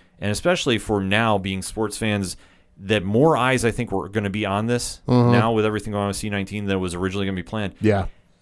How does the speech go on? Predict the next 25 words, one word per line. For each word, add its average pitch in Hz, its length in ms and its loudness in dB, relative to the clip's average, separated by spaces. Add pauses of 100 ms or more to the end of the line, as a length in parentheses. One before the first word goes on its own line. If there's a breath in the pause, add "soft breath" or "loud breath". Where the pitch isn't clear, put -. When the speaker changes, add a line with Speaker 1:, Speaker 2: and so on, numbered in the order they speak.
(140)
Speaker 1:
The 120 80 0
Last 170 360 4
Dance 147 340 0
has 107 160 -2
carved 127 360 -2
its 104 200 -6
etch - 400 -6
into 110 520 -6
sports 107 420 -4
history - 580 -6 (320)
for 104 120 -8
being 107 240 -4
a 95 60 -4
ten-part 117 440 -4
documentary 107 460 -6
series 98 480 -4 (560 loud breath)
that 113 320 0
really 117 460 0
broke 117 320 -2
down 101 540 -2 (680)
the 95 340 -4
essence 123 400 -2
of 98 140 -6
Michael 104 300 -2
Jordan 98 460 -4